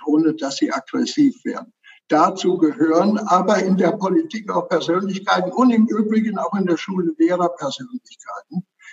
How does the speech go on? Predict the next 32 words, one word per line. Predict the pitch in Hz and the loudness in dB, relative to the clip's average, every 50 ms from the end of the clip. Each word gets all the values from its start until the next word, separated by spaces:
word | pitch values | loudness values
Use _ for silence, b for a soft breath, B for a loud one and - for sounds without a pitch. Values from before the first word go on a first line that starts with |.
| B _ _ | B _ _
die | 180 180 170 | 2 2 4
das | 202 254 277 - - - - | 2 0 0 0 -4 -8 -4
können | - - 262 262 226 170 131 254 - - B B B B B B _ | 0 2 2 4 4 4 2 0 -2 -4 B B B B B B _
und | - 185 185 - - | 2 2 2 2 0
die | 196 196 196 180 185 | -2 -2 -2 0 2
in | 185 170 - | 2 2 2
ihrer | - 180 185 190 190 202 208 202 202 | 2 2 2 2 2 0 0 -2 0
Person | 196 190 175 156 - 175 170 175 190 208 214 - | 0 0 0 0 0 -2 0 0 2 0 0 0
einen | - 190 180 185 185 185 | -2 -2 0 0 0 0
Vertrauensbezug | 185 - 175 160 160 165 160 170 196 214 220 214 214 - 208 - - - 202 202 196 | 0 0 -4 -2 0 0 2 4 4 4 2 0 0 -6 -8 -6 -4 -4 -2 -2 0
herstellen, | 175 175 180 185 180 180 - - 180 185 185 185 175 | 0 0 0 0 -2 -4 -4 -2 0 0 0 0 0
auf | 165 160 160 - | -2 -4 -4 -2
den | _ 175 170 170 180 | _ 2 2 2 2
sich | 175 175 175 - - | 0 -2 -4 -4 -2
Menschen | - 160 160 170 175 - - 170 151 - _ _ _ _ _ | -2 0 0 0 0 -2 -2 -6 -8 -8 _ _ _ _ _
einlassen. | - 175 208 214 208 - - - - - - - B B B B _ | -2 2 4 4 4 4 2 0 -2 -2 -4 -4 B B B B _
Die | 196 190 | -4 -4
politische | - 180 196 196 202 202 202 202 - - 202 | -2 0 0 2 2 2 2 2 2 2 2
Botschaft | 202 196 185 185 190 190 190 196 180 170 - - | 2 2 2 4 4 2 2 0 -2 -4 -2 -2
wird | 175 180 175 - | -2 -2 -2 -4
nicht | - 170 - - 170 _ _ _ 165 165 - - 196 - - - _ | -4 -4 -4 -6 -16 _ _ _ -12 -12 -12 -16 -16 -16 -16 -14 _
durch | 190 190 190 190 190 | -8 -2 -2 -2 0
gedruckte | - 185 - - 185 196 196 196 - - 185 185 | 0 -2 -2 -2 -4 -4 -4 -4 -2 -2 -2 0
Texte | - 196 202 196 196 - - - 349 | 0 -2 0 0 -2 -2 0 0 2
Menschen | 330 311 285 269 - 302 277 247 | 2 4 2 2 0 -4 -10 -10
vermittelt, | - 269 269 277 269 262 302 294 | -2 0 0 0 2 0 0 -2
sondern | - - - - 175 175 165 160 | 0 -4 -6 -6 -4 -6 -8 -4
sie | - 165 156 | -2 0 0
wird | 170 175 170 - | 2 0 -2 0
über | 165 175 175 165 160 | 0 2 2 2 2
Persönlichkeiten | 165 160 156 - 214 214 208 202 185 - - - 170 151 143 143 139 | 2 0 0 -2 -4 -4 -4 -2 -2 -4 -2 -2 -2 2 2 2 2
transportiert, | 147 143 143 139 - - 160 147 - - 175 175 175 | 2 0 -2 -2 -4 -4 -6 -6 -4 -2 0 0 0